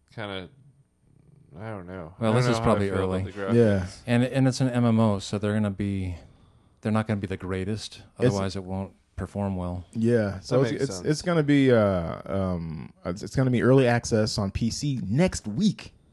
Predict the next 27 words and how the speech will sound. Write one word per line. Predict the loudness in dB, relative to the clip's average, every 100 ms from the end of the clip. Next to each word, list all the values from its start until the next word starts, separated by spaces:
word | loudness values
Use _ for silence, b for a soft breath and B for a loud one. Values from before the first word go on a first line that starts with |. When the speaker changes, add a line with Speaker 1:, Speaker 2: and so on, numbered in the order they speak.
| _ _
Speaker 2:
Wow. | -4 -2 0
Speaker 3:
Which | 0 -2
is | -2
crazy. | 2 2 2 2
Speaker 1:
Wow. | 4 8 6
Speaker 3:
And | 6 2
then |
launches | 0 0 0 2
on | 2
Xbox | 0 0 0 2
One | 4 4 4
preview | 2 2 2
program | 2 0 0 -2 -2 -4
sometime, | -6 -4 -2 0 0
uh, | -2
uh, | 0 -2 -2 -2 -4
in | -4
twenty | -2 -2
nineteen. | -6 -4 -2 -2 -4 -2
I |
would, | -2 -2
I'd | -4
probably | -6 -6 -6
assume | -6 -6 -6 -4
early | -2 -2
twenty | -4 -6
nineteen. | -6 -6 -4 -2 -4